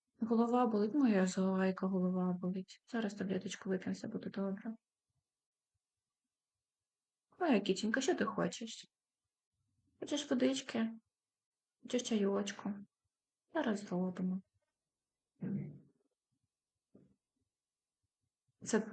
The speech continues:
Супермощна річ. Спробуйте.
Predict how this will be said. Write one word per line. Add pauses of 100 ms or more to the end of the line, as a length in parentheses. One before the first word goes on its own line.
(760)
Супермощна
річ. (1160)
Спробуйте.